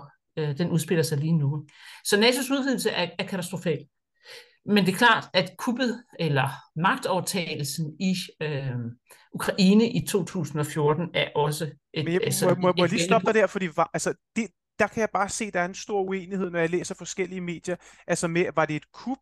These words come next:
Speaker 2: eller var det en magtovertagelse? Der,
Speaker 1: Det
Speaker 2: der
Speaker 1: var
Speaker 2: er
Speaker 1: en
Speaker 2: godt nok
Speaker 1: magtovertagelse. Altså,
Speaker 2: Okay.
Speaker 1: det, det, og den var imod den ukrainske forfatning. Om man så vil kalde det et kup eller ej, øh, det, ja, det, det, det ved jeg ikke. Men det er jo i hvert fald en magtovertagelse, som er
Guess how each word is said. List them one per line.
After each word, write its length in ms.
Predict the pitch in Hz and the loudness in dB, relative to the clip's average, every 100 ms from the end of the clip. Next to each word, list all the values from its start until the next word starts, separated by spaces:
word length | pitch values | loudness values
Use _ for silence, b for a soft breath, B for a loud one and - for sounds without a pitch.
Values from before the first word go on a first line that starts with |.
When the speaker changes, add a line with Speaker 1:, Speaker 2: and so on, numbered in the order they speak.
| - | -2
Speaker 2:
eller 160 | 175 | 0
var 120 | 156 151 | 2 0
det 100 | 151 | -2
en 40 | 143 | -2
magtovertagelse? 920 | 147 - - 196 180 190 175 170 175 B B | -2 -2 -8 -10 -8 -6 -6 -8 -12 B B
Der, 60 | - | -4
Speaker 1:
Det 100 | - | 4
Speaker 2:
der 60 | 190 | 6
Speaker 1:
var 60 | |
Speaker 2:
er 40 | 254 | 8
Speaker 1:
en 60 | |
Speaker 2:
godt 100 | 240 | 6
nok 80 | 160 | 4
Speaker 1:
magtovertagelse. 520 | 190 135 - 135 147 - - - | 2 -2 0 0 0 -6 -10 -2
Altså, 180 | - 160 | 2 4
Speaker 2:
Okay. 100 | 185 | 4
Speaker 1:
det, 80 | - | 6
det, 200 | 208 - B B B - | 4 4 B B B 2
og 160 | 214 | 6
den 120 | 214 208 | 8 10
var 240 | 220 - | 10 10
imod 360 | 226 226 247 - | 8 10 10 8
den 260 | 202 185 180 | 6 6 4
ukrainske 420 | 170 220 214 185 | 4 6 4 2
forfatning. 600 | 160 143 143 - 135 - | -2 -2 -2 -2 -6 -2
Om 100 | 165 | 2
man 100 | 175 | 2
så 120 | 170 | 2
vil 80 | 240 | 0
kalde 220 | 269 240 208 | 0 0 0
det 80 | |
et 60 | 208 | -4
kup 160 | 269 254 | -4 -2
eller 160 | 233 190 | 0 0
ej, 320 | - 147 165 - _ _ 170 | 2 0 0 -2 _ _ -2
øh, 240 | 151 151 143 | 0 -2 -4
det, 160 | 180 - _ b b b b b b b _ - | -10 -10 _ b b b b b b b _ 0
ja, 200 | 180 175 180 175 143 B B B B B B - | 2 2 0 -4 -12 B B B B B B -2
det, 180 | 220 175 | 0 2
det, 160 | 233 | 2
det 100 | 254 | 4
ved 140 | 214 160 | 4 4
jeg 120 | 127 | 2
ikke. 140 | 135 - | -2 -4
Men 180 | 180 175 | -6 -2
det 100 | 208 | 0
er 20 | |
jo 80 | 208 | 2
i 20 | |
hvert 200 | 180 247 | 4 2
fald 180 | 240 233 | 2 -2
en 80 | 202 | 2
magtovertagelse, 840 | 190 233 - 170 190 165 - 170 - | 2 2 -6 -8 -8 -8 -8 -8 -4
som 200 | 185 - | -4 -2
er 160 | 175 | -2